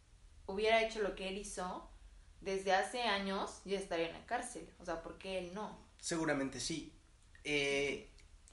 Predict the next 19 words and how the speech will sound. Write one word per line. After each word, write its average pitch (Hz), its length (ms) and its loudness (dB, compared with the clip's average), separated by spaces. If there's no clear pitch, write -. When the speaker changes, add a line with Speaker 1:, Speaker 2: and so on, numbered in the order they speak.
Speaker 2:
aquí 180 600 0
Speaker 1:
Obvio 339 260 6
por 311 160 2
poder, 190 300 2
Speaker 2:
hay 143 100 8
Speaker 1:
pero 147 100 4
Speaker 2:
una 143 160 2
cuestión 127 360 -2
de 117 60 2
poder. 113 440 0
Speaker 1:
Ujú. 202 320 -10
Speaker 2:
Eh, 120 680 4
de 135 200 2
hecho, 165 340 0
y 123 120 -4
pasando 135 440 4
a 135 60 10
ese 131 140 2
punto, 131 500 -2